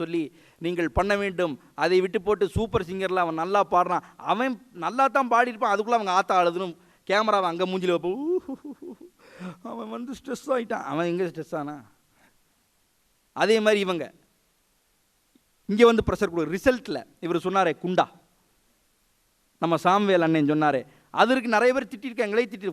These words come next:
பிடிக்கவே பிடிக்காது அவங்களுக்கு. ஆனால் உங்களிடம் எதிர்பார்ப்புகள் நிறைய இருக்கிறது.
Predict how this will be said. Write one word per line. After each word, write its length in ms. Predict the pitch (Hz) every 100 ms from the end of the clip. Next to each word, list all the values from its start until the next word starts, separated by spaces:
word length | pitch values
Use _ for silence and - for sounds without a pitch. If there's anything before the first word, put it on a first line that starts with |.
| -
பிடிக்கவே 380 | 208 254 262 254
பிடிக்காது 380 | 226 175 196
அவங்களுக்கு. 420 | 190 175 160 135 131 -
ஆனால் 380 | 147 147 156 156 - _ _ _ _ _ -
உங்களிடம் 600 | 196 214 202 196 202 226 - _ -
எதிர்பார்ப்புகள் 880 | 165 196 175 202 180 - 160 180 180 - _ _ _
நிறைய 480 | 147 160 170 202 190 214 214 -
இருக்கிறது. 640 | 151 180 180 180 160 147